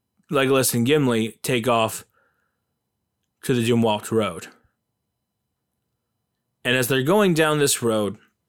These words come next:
they enter this cave, and above it says,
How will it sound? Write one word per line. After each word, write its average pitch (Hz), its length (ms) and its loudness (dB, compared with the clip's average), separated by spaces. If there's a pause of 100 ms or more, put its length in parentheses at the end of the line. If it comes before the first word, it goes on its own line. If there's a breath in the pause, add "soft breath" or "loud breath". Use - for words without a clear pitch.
(880)
they 113 220 0
enter 131 560 -2 (1300 soft breath)
this 120 320 -2
cave, 98 440 -4
and 110 160 -4
above 131 360 0
it 120 200 -2
says, 113 580 0